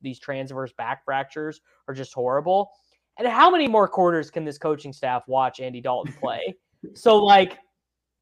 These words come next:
Speaker 1: are we gonna get, I, like, I don't know. Are we gonna get one Taysom quarterback game? Probably not, but that would be me talking you into it.
Speaker 2: Uh, I feel like it's a missed opportunity to not have a Taysom quarterback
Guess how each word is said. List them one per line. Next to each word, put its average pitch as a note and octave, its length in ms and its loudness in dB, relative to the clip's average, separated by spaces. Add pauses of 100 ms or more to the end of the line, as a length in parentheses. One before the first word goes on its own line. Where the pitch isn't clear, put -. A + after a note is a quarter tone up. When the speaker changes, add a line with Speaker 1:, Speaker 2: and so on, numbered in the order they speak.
(800)
Speaker 1:
are D3+ 80 -4
we E3 100 -2
gonna G3 240 2
get, A#3+ 320 4 (220)
I, G#3+ 100 0
like, B3 300 6
I G#3 120 8
don't F3+ 160 4
know. B2+ 280 0
Are F#3+ 100 6
we A3+ 100 2
gonna C#4 200 6
get G#3+ 200 6
one F#3 440 4
Taysom E3+ 560 -4 (160)
quarterback E3+ 460 0
game? E3+ 320 -4
Probably E3+ 480 2
not, E3+ 340 -2 (220)
but D3 120 -8
that D#3 200 4
would C#3+ 100 -2
be C#3 140 -6
me C3+ 180 -10
talking B2 440 -8
you F#2+ 140 -20
into - 300 -12
it. - 200 -8 (120)
Speaker 2:
Uh, D3+ 380 -2
I E3 180 0
feel A#3 220 2
like F#3 180 2
it's E3+ 160 -4
a D3 60 -4
missed C#3+ 240 -4
opportunity B2 640 -6
to A#2 120 -6
not A#2 200 -4
have A#2+ 120 -4
a A2+ 80 -8
Taysom A#2+ 400 -10
quarterback A#2+ 640 -6